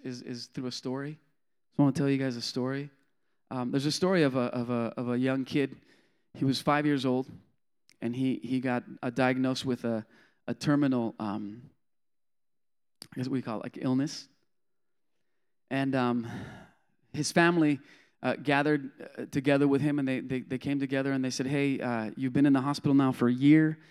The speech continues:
And he was, you know, he was, he got all these, like, stuff, like, attached to him, and,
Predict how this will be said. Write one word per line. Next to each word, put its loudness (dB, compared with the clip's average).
And -8
he -6
was, -6
you -6
know, -4
he -6
was, -8
he -8
got -2
all 0
these, -2
like, -4
stuff, -2
like, -6
attached -6
to -4
him, -4
and, -6